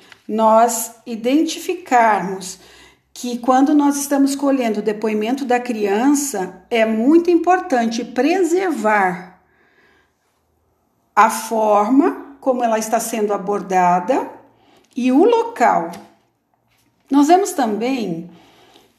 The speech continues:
que na entrevista investigativa é importante dar sempre a oportunidade do outro falar. E, de preferência,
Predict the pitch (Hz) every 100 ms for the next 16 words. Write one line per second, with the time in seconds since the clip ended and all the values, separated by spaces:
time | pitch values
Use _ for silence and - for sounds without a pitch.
0 | _ - 277 277 262 254 226 226 - -
1 | 269 392 453 311 247 233 233 214 - 214
2 | 208 202 196 - 202 180 170 - - 247
3 | 240 170 180 180 - - _ _ _ -
4 | 262 285 294 302 285 - 320 381 427 -
5 | 233 247 262 269 - 302 349 427 294 277
6 | 269 269 269 254 185 214 233 254 233 302
7 | 240 277 320 - 285 - 247 214 180 170
8 | 175 180 - _ _ _ _ _ _ _
9 | _ _ _ - 277 311 339 466 480 302
10 | 240 254 277 277 277 - 208